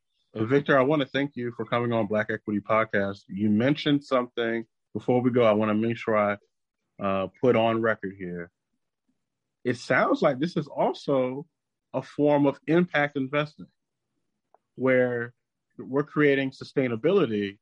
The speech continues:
for our communities. If that's the case, I wanted to make sure I said that because I want the antennas of an impact investor who's, uh,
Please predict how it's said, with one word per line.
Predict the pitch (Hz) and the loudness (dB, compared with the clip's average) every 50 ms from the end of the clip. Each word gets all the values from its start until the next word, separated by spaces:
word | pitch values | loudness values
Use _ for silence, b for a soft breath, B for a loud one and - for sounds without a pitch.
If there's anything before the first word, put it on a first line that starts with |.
| _ - | _ -4
for | 135 120 | -2 -2
our | 110 110 | -2 -2
communities. | - 107 110 151 220 262 190 107 82 73 _ _ _ _ _ _ _ _ _ _ _ _ _ _ _ _ _ _ _ _ _ _ - | -4 -4 -2 -2 0 -2 -2 -4 -6 -8 _ _ _ _ _ _ _ _ _ _ _ _ _ _ _ _ _ _ _ _ _ _ -2
If | 131 123 110 | -2 -2 0
that's | - 147 202 262 - - | 2 2 2 2 2 -2
the | - 135 | -4 -4
case, | - - 190 208 208 170 139 127 - - - _ | -4 0 0 2 2 2 0 -4 -8 -14 -20 _
I | - 127 | -6 -4
wanted | 127 156 175 185 | -2 -2 0 -2
to | 170 151 | -2 -2
make | 151 151 147 | -2 -2 -4
sure | - - 139 | -4 -2 -2
I | 120 120 | -2 -2
said | 120 - - 202 233 226 175 | -2 -6 -6 -4 -4 -2 -2
that | 135 120 117 113 - - | -2 -2 -2 -2 -6 -12
because | 127 - - 131 123 120 117 113 113 113 113 - _ _ _ _ _ _ _ _ _ - | -18 -14 -6 -4 -2 -2 -2 -2 -4 -4 -8 -12 _ _ _ _ _ _ _ _ _ -2
I | 156 | -2
want | 160 156 160 160 165 - | 0 2 0 -2 -2 0
the | 143 135 127 120 | -2 0 0 0
antennas | 113 110 120 117 113 - - 151 170 190 180 139 123 117 98 _ _ - | 0 -2 -4 -4 -4 -2 0 0 0 2 2 0 -2 -2 -6 _ _ -10
of | 120 117 110 | -8 -6 -6
an | 110 104 - | -6 -4 -4
impact | 131 131 - 131 120 117 - | -4 -2 -2 -2 -2 -2 -2
investor | 117 107 104 117 131 165 180 - - 98 90 - _ _ _ _ _ _ _ _ _ _ - | -2 -2 0 2 0 0 0 -4 -8 -10 -10 -10 _ _ _ _ _ _ _ _ _ _ -4
who's, | - 131 127 123 - - - - - - - - | 0 0 0 0 -2 -12 -20 -16 -14 -14 -12 -6
uh, | - 113 107 104 104 101 104 | 0 2 4 4 4 2 0